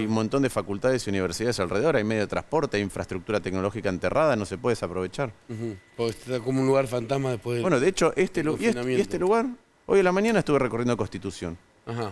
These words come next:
Speaker 1: Cuando vos vas a la ciudad vieja Montevideo, hay una reconversión enorme de la ciudad vieja y,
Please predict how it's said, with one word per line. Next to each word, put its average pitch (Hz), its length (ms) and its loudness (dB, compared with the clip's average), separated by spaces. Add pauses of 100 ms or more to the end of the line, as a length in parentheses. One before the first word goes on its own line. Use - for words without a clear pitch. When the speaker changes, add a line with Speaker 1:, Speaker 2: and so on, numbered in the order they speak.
(140)
Speaker 1:
Cuando 123 240 4
vos 175 80 6
vas 170 140 2
a 139 60 4
la 123 80 0
ciudad 127 200 2
vieja 143 280 2
Montevideo, 123 760 2
hay 104 80 2
una 104 140 0
reconversión 98 600 0
enorme 135 480 2
de 87 160 0
la 85 100 -2
ciudad 90 260 -2
vieja 101 340 -4 (400)
y, - 60 -10